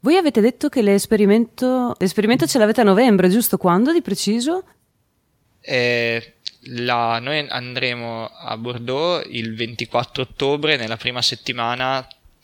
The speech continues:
Speaker 2: sarà dedicata all'integrazione dell'esperimento, a, a montarlo a bordo dell'aereo e così via. E poi dall'uno al quattro novembre saranno i giorni del volo. Sono tre giorni più un giorno di riserva nel caso il tempo sia troppo brutto
Speaker 1: Ok.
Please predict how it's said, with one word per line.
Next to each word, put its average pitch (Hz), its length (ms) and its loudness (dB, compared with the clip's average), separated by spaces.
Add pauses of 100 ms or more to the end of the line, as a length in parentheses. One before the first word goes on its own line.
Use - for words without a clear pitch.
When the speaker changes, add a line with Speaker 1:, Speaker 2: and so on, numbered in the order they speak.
(240)
Speaker 2:
sarà 110 240 -4
dedicata 110 540 -4
all'integrazione 110 720 -8
dell'esperimento, 110 880 -8
a, 104 140 -6
a - 80 -14
montarlo 110 420 -10
a 107 40 -10
bordo 104 240 -12
dell'aereo 107 420 -6
e 107 40 -14
così 101 200 -14
via. 98 200 -14 (500)
E 131 120 -10
poi 139 240 0
dall'uno 123 840 -4
al 113 100 -8
quattro 120 300 -6
novembre 131 380 -6
saranno 110 300 -6
i 113 40 -10
giorni 113 220 -6
del 113 160 -6
volo. 101 320 -10
Sono 110 400 -8
tre 127 200 -2
giorni 135 500 -2
più 127 380 -6
un 131 160 -10
giorno 131 240 -4
di 127 120 -2
riserva 117 520 -2
nel 110 160 -6
caso 107 320 -6
il 113 120 -10
tempo 110 260 -10
sia 110 160 -4
troppo 110 320 -10
brutto 107 480 -10
Speaker 1:
Ok. 113 120 -18